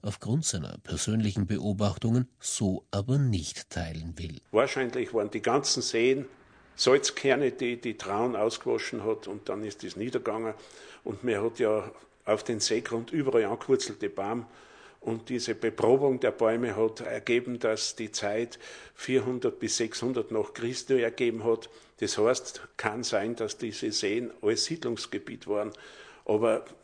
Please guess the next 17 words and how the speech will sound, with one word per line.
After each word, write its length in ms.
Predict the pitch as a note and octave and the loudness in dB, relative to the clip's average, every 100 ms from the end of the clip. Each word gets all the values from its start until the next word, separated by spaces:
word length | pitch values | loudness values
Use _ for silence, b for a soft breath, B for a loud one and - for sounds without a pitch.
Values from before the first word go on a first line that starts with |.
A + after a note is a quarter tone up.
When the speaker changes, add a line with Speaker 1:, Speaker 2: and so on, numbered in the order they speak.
| - _ - | -20 _ -20
Speaker 2:
das 300 | - B2+ A2+ | -2 -2 4
weiß 200 | A#2+ B2 | 4 4
man 160 | A2+ | 0
noch 80 | A#2 | 0
nicht 240 | A2+ A2 - - | -2 -4 -8 0
genau. 360 | G#2+ G#2+ G#2+ - | 2 4 4 2
Speaker 1:
Genau 400 | - F#2+ F#2+ C#3+ | 2 4 4 4
hingegen 500 | G2+ E2 F2+ F#2+ G2+ | 2 0 2 2 2
weiß 320 | D#2+ F#2 G#2+ | 2 0 0
man, 200 | B2 B2+ | 2 2
dass 200 | B2 D#2+ | 2 -2
der 140 | - D#2+ | -6 0
See 320 | - F#2 G2+ | 2 2 -2
knapp 380 | - F2 D#2+ - | -4 -6 -6 -2
neun 280 | F2+ G2 G#2 | 0 0 0
Kilometer 560 | - G2+ F#2+ G2 - | 0 2 4 2 2
lang 320 | G#2 F#2+ B2 | 2 4 2